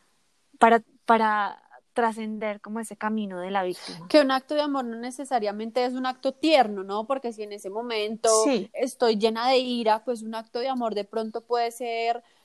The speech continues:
Speaker 2: no sé, ir a buscar el saco en el gimnasio y irme a darle golpes al saco, pero eso es un acto amoroso porque estoy aceptando mi ira y la voy a canalizar de una manera en la que puedo de manera segura expresar mi agresividad sin que sea darle golpes a,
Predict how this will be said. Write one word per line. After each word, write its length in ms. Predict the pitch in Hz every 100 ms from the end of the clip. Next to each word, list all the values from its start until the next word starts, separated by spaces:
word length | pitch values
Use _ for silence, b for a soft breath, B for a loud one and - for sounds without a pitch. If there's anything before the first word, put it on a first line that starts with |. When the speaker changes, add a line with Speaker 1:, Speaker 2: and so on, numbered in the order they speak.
| -
Speaker 2:
no 120 | 233
sé, 240 | 226 277 254
ir 120 | 202
a 40 |
buscar 340 | 214 240 - 202
el 160 | 190
saco 560 | - 240 240 240 233 240
en 60 |
el 120 | 233 233
gimnasio 460 | 214 202 180 -
y 60 | 208
irme 180 | 214 208
a 40 |
darle 200 | 208 220
golpes 360 | 214 220 226 220
al 100 | 190
saco, 400 | - 294 - 190
pero 300 | - 196 196
eso 240 | 226 440 440
es 80 | 370
un 100 | 330
acto 220 | 320 302
amoroso 480 | 285 254 226 226 226
porque 320 | 240 - 214
estoy 400 | 202 - 220 220 -
aceptando 840 | 196 - 185 - 226 262 320 370 -
mi 380 | 294 294 277 254
ira 200 | 262 370 B B B
y 120 | 254
la 100 | 254
voy 120 | 240
a 100 | 220
canalizar 560 | 220 277 254 220 226 214
de 80 | 202
una 120 | 202
manera 320 | 233 247 226
en 60 | 196
la 80 | 202
que 220 | 202 165 _ _
puedo 360 | 254 247 202 180
de 140 | 185
manera 320 | 196 185 185
segura 400 | - 247 208 233
expresar 480 | 175 - 208 196 190
mi 220 | 220 294
agresividad 760 | 302 285 302 302 285 277 285 302 b b
sin 260 | - 233
que 140 | 226 233
sea 260 | 226 214
darle 320 | 202 214 220 220
golpes 540 | 233 233 202 240 -
a, 420 | - 240 214 240